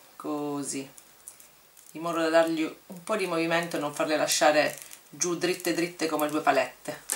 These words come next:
Da una parte, io ancora tutto fresco, voi aspettate che si asciughi il tutto per avere un risultato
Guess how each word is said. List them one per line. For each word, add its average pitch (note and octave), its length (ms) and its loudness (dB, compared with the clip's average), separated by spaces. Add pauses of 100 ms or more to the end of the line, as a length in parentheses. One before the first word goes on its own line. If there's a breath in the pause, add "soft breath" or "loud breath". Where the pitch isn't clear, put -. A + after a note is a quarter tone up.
(440)
Da - 80 -10
una F#3+ 160 -2
parte, C#4+ 680 0 (320)
io E3+ 200 -8
ancora F3+ 300 -4
tutto G3+ 320 -4
fresco, - 420 4
voi G3 160 4
aspettate G3+ 540 6
che F#3 100 4
si F3+ 340 2 (580 loud breath)
asciughi G3+ 520 4
il F#3 220 -4
tutto G#3+ 380 0
per F3+ 120 6
avere F3+ 300 8
un F#3 200 2
risultato F3 1040 4